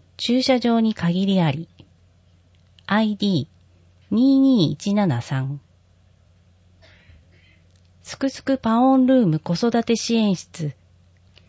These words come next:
子育て世代包括支援センター。アイディー、二二一七三。申し込み詳細はこちら。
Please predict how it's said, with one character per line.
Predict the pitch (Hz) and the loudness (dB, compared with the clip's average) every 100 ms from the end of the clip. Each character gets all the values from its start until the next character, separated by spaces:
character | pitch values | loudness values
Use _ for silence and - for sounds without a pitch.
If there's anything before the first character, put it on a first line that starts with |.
| _ _ - _ _ | _ _ -20 _ _
子 | - 220 | -10 -6
育 | 285 277 277 | -2 -2 -2
て | 277 | -4
世 | - 269 | -2 -2
代 | 214 147 - _ | -2 -4 -6 _
包 | - - 240 | -14 -6 -4
括 | - 240 - 226 | -4 -8 -6 -8
支 | 202 | -4
援 | 208 220 214 | -2 -2 -4
セ | - 208 | -4 -2
ン | 160 | -4
タ | - 131 127 143 _ _ _ _ _ _ _ - | -6 -8 -8 -12 _ _ _ _ _ _ _ -2
ー。 | |
ア | 214 | 0
イ | 226 214 | 0 -2
デ | |
ィ | 208 156 | -2 -2
ー、 | 160 _ _ _ _ _ - | -6 _ _ _ _ _ -6
二 | 220 247 247 | 0 2 2
二 | 254 254 208 | 2 2 2
一 | 151 185 | 0 -2
七 | 196 175 139 | 0 0 -2
三。 | - 143 139 151 _ _ _ _ _ _ _ _ - | -4 -6 -6 -10 _ _ _ _ _ _ _ _ -4
申 | 240 262 | -2 -2
し | |
込 | - 254 | -2 0
み | 247 | 0
詳 | - 233 | 0 -2
細 | 226 226 214 | -2 0 0
は | 202 | -2
こ | - 156 | -4 -6
ち | 160 | -2
ら。 | 151 147 | -2 -4